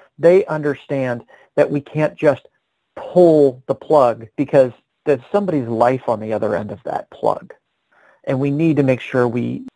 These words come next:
we understand that every action we take has a reaction that could jeopardize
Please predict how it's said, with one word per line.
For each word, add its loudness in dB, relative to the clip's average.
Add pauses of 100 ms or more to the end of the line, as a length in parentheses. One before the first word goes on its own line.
(100)
we 4
understand 0
that 2
every 0
action -4
we -6
take -2 (280)
has 0
a 0
reaction 0
that -8
could -18
jeopardize -2